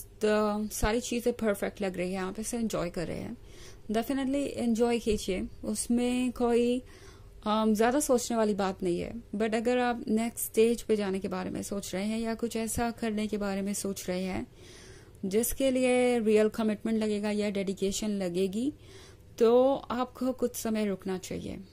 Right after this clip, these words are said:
because the moon का कार्ड है यहाँ पे। So शायद आप जिस person से deal कर रहे हैं, वो person आपसे कुछ चीज़ें छुपा भी रहा है। ये person शायद इस वक्त love offer करने की situation में ही नहीं है। मतलब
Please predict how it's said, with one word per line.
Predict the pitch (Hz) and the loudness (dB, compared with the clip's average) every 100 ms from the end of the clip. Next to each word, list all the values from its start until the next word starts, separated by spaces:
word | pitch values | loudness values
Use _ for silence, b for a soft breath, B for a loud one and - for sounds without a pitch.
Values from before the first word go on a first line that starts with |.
| 202 | -4
because | 208 226 233 214 | -2 0 -2 -2
the | 233 226 | -2 0
moon | 220 233 233 | 0 0 0
का | 220 | -2
कार्ड | 214 185 | -2 -4
है | 202 | -2
यहाँ | 208 208 202 | -4 -4 -6
पे। | 220 - B B B B B - | -8 -8 B B B B B -8
So | - 214 | -2 -2
शायद | 214 - 240 285 | -2 -2 -2 0
आप | 285 262 | -2 -2
जिस | 262 - | -4 -4
person | - 240 247 240 | 0 2 4 2
से | 233 240 | 0 -2
deal | 208 208 226 226 | -2 0 0 0
कर | 226 220 | -2 0
रहे | 226 | 0
हैं, | 220 226 | 0 -2
वो | 214 214 | -2 -4
person | 220 208 214 - 226 226 233 233 - | -2 -2 -2 -2 0 0 0 -2 -4
आपसे | 214 214 - 220 | -4 -2 -4 -6
कुछ | - 214 - | -4 -6 -2
चीज़ें | 214 196 196 | -2 -2 -4
छुपा | 196 202 190 196 | -4 -8 -4 -2
भी | 202 226 | 0 0
रहा | 214 202 | 0 -2
है। | 196 208 247 - B B B B B - | -4 -6 -10 -16 B B B B B -6
ये | 233 | -2
person | 220 240 269 - 269 269 269 | 2 4 4 2 0 2 2
शायद | 262 - 240 240 233 - - - - - | 0 0 0 0 -2 -6 -20 -20 -12 -4
इस | 247 - | -4 0
वक्त | 247 240 240 208 214 | 2 2 0 -8 0
love | 226 220 | 2 2
offer | 220 226 | 0 0
करने | 220 220 214 214 | 0 0 0 0
की | 208 214 | 0 -4
situation | 214 202 202 202 202 | -2 -6 -4 -4 -4
में | 202 190 | -2 -2
ही | 180 | -2
नहीं | 190 165 165 | 0 0 0
है। | 170 175 - - B B B B B - | -4 -10 -20 -20 B B B B B -6
मतलब | 233 226 285 269 | -4 0 0 -2